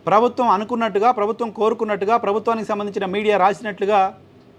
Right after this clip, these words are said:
ఛార్జ్ షీట్లో కూడా కొన్ని స్టోరీలు రాసింది అనిపించింది మూడు వందల పేజీల ఛార్జ్ షీట్ చూసిన తర్వాత.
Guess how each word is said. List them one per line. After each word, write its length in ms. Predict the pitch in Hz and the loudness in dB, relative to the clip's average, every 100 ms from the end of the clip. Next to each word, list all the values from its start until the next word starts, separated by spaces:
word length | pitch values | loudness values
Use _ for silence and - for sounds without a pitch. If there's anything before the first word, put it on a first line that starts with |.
| - - - - - - - - - - - - - - - 185 | -20 -20 -20 -20 -20 -20 -20 -20 -20 -20 -20 -20 -20 -20 -4 4
ఛార్జ్ 300 | 196 220 196 | 4 4 0
షీట్లో 400 | 233 202 214 208 | -4 -2 2 2
కూడా 340 | - 208 226 | 2 2 4
కొన్ని 280 | 226 202 190 | 4 0 -4
స్టోరీలు 540 | - - 208 233 240 190 | -6 0 2 2 0 2
రాసింది 500 | 160 220 233 214 202 | 4 2 0 -2 -2
అనిపించింది 500 | 180 185 202 196 190 | -2 -6 -8 -8 -6
మూడు 200 | 175 185 | -4 -4
వందల 200 | 180 175 | -2 -2
పేజీల 340 | 180 196 196 | -2 -2 -2
ఛార్జ్ 300 | 151 170 165 | 0 0 0
షీట్ 220 | 170 151 | -6 -6
చూసిన 220 | 165 180 | -6 -6
తర్వాత. 380 | 151 151 160 160 | -2 0 0 0